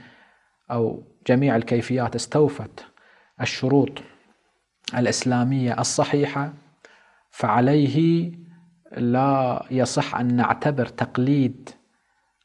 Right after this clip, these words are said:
أو عادة مجتمع من المجتمعات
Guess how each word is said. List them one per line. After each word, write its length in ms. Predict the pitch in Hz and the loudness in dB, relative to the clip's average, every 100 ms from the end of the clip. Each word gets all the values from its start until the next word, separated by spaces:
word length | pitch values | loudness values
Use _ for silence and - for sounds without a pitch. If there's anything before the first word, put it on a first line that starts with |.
| _ | _
أو 240 | 123 120 - | 0 0 0
عادة 440 | 131 151 151 127 - | 4 6 6 2 0
مجتمع 460 | 143 139 - 143 127 | -2 -2 0 2 2
من 120 | 139 | 0
المجتمعات 1160 | 135 135 - 123 127 - 131 123 131 131 - - | -2 -4 -4 -4 -6 -8 -6 -4 -4 -6 -10 -20